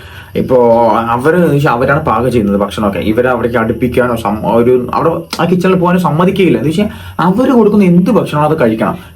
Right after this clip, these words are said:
വെറുതെ കഞ്ഞി, കഞ്ഞി, കഞ്ഞി കേട്ടോ, അതേ കൊടുക്കണുള്ളൂ. പിന്നെ എന്താ വെച്ചാൽ ഓൾഡ് ഏജ് ഹോമും പിന്നെ ചിൽഡ്രൻസ് ഹോമും തമ്മിൽ അടുത്തടുത്ത് കുറച്ച് ഡിസ്-, ചെറിയ ഡിസ്റ്റൻസ് ഒക്കെ ഉള്ളൂ.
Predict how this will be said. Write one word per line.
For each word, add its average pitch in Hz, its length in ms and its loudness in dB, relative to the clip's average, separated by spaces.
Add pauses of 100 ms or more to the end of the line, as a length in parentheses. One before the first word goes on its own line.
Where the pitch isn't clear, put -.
വെറുതെ 185 240 2
കഞ്ഞി, 165 380 2
കഞ്ഞി, 139 360 2
കഞ്ഞി 123 200 0
കേട്ടോ, 113 200 0
അതേ 117 180 2
കൊടുക്കണുള്ളൂ. 117 640 0 (320)
പിന്നെ 135 120 2
എന്താ 151 120 2
വെച്ചാൽ 160 220 2
ഓൾഡ് 156 300 2
ഏജ് 170 120 2
ഹോമും 143 260 0
പിന്നെ 147 200 0
ചിൽഡ്രൻസ് 143 340 0
ഹോമും 135 320 0
തമ്മിൽ 123 220 0
അടുത്തടുത്ത് 135 400 -2
കുറച്ച് 135 240 -2
ഡിസ്-, 135 460 0
ചെറിയ 185 220 2
ഡിസ്റ്റൻസ് 175 280 2
ഒക്കെ 160 120 2
ഉള്ളൂ. 117 260 0